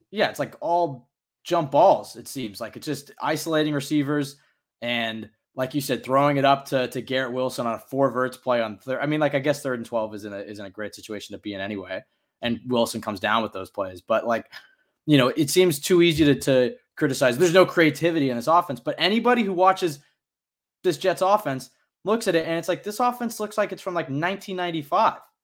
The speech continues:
I mean, it's horrible. It's a dinosaur offense. You know, they deserve some credit, I guess, for Zach Wilson looks marginally better. But, hey, that's probably Aaron Rodgers' influence. And, in fact, it's like you brought in a guy who,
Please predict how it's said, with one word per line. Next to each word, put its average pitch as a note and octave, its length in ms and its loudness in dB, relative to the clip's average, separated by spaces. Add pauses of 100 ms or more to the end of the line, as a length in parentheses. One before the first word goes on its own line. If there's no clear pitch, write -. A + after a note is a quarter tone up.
(800)
I E3 60 -6
mean, D#3+ 360 -2 (140)
it's - 460 -8 (320)
horrible. D#3 400 2
It's - 120 -8
a C#3+ 40 -4
dinosaur E3 480 0
offense. B2+ 560 0 (640)
You D3+ 100 -4
know, G#2 140 -8 (100)
they D3+ 100 -2
deserve D#3 280 0
some E3 160 -2
credit, D#3 260 0
I C#3+ 60 -2
guess, C#3+ 260 -2
for C#3 160 -8
Zach C3+ 260 -2
Wilson C#3 320 -6
looks B2+ 220 -10 (720)
marginally C#3 540 -2
better. E3 380 0 (380)
But, B2 160 -6
hey, B2+ 160 0
that's B2 180 -6
probably C#3 400 0
Aaron B2+ 160 -2
Rodgers' B2+ 500 -6
influence. D3 500 -6
And, A#2+ 180 -8
in A#2+ 80 -8
fact, C#3 320 0
it's A#2+ 120 -10
like B2+ 280 -4 (580)
you C#3 140 -4
brought D3 280 8
in G#3 120 2
a F#3+ 40 -4
guy D3+ 420 4 (580)
who, C#3 420 0